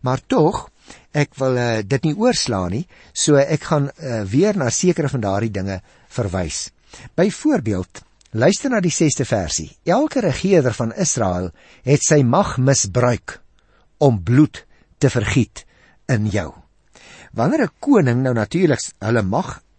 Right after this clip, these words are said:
eh, misbruik om bloed te vergiet, dan was dit in die eerste plek 'n aantasting van die eer van die Here, van wie hulle die mag ontvang het.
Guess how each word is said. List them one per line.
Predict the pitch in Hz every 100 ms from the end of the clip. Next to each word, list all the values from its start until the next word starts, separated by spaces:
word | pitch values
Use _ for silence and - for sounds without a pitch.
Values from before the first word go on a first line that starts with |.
| _
eh, | 101 98 92 - _
misbruik | 95 113 104 76 117 165 135 -
om | 117 101
bloed | 190
te | -
vergiet, | 147 123 117 - - _ - - - 120
dan | 143 320
was | 208 170 -
dit | 123 117
in | - 120
die | 147
eerste | 254 - - 127
plek | 98 71 - _ _ _ -
'n | 127
aantasting | - 202 214 185 165 - 131 120 117 _
van | - 135
die | 123 139
eer | 170 170 139
van | 151
die | 151 202
Here, | 160 82 - _ _ _
van | - 180 143
wie | 104 156
hulle | 147 139
die | 165
mag | 190 240 -
ontvang | 131 - 117 87
het. | - -